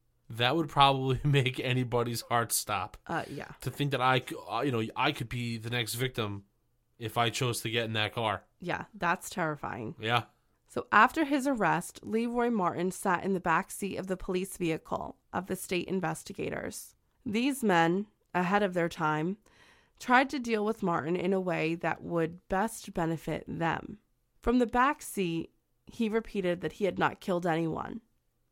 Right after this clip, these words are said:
Speaker 2: that they had the wrong man. And honestly, the investigators, if they hadn't been there to see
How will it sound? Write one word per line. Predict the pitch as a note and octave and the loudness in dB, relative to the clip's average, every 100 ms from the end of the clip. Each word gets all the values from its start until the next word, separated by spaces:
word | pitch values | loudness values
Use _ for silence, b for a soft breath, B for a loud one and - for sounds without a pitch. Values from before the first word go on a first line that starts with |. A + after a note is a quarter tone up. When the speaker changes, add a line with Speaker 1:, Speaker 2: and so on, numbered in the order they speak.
| _ - | _ -4
Speaker 2:
that | F#3 | 0
they | F#3+ F#3 | 4 4
had | F#3 | 2
the | E3+ | 0
wrong | E3+ E3 E3+ | 2 2 4
man. | E3 D3+ F2+ G#3 - _ _ _ _ _ _ _ - | 2 0 -4 -10 -16 _ _ _ _ _ _ _ 0
And | G3+ G#3 | 2 2
honestly, | - F#3+ A#3+ B3+ C#4+ C#4+ D#4 D#4 _ _ _ F#3+ | 2 2 2 0 -2 -2 -2 -6 _ _ _ -4
the | G#3+ | 2
investigators, | G#3+ F#3 F#3 - A#3 B3+ C4+ C#4+ C#4+ - - | 4 4 2 0 -4 -2 2 0 -2 -8 -6
if | F#3+ | -4
they | G#3 G#3 | 0 -2
hadn't | - A3+ D4+ C4+ | 0 0 0 0
been | F3+ F3 F3+ | 0 2 2
there | G3 G#3+ | 2 0
to | G#3+ F#3+ | -2 -6
see | E3 - - F3 F3+ G3+ | -8 -10 -6 -4 -4 -6